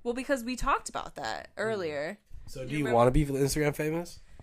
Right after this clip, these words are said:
Speaker 1: Um, I mean, the real answer is probably, I don't know. Um, my gut tells me no, 'cause that's a
Speaker 2: Mm.
Speaker 1: lot of pressure. Like, now I post when I want to. I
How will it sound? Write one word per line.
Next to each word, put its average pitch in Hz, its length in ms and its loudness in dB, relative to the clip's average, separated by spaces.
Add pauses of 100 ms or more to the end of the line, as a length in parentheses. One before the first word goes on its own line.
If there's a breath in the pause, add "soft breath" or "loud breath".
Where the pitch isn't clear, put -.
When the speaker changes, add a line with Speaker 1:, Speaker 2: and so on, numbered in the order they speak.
(580 soft breath)
Speaker 1:
Um, 220 560 2
I 214 120 0
mean, 247 180 -2
the 196 100 0
real 196 320 -2
answer 294 400 -2
is 311 140 -4
probably, 190 500 -4
I 160 140 -2
don't 165 420 -8
know. 160 500 -10 (480)
Um, 170 720 -4 (200)
my 180 180 -4
gut 180 360 0
tells 277 320 -8
me 254 140 -4
no, 165 640 -8 (160)
'cause - 160 -8
that's 247 220 0
a 262 40 -2
Speaker 2:
Mm. 208 500 -6
Speaker 1:
lot 233 320 -2
of 202 100 -4
pressure. 175 680 -8 (360)
Like, 202 160 0
now 262 280 2
I 233 120 4
post 226 400 -4
when 202 160 -6
I 175 100 -4
want 202 380 -4
to. 220 560 -6
I 180 260 -2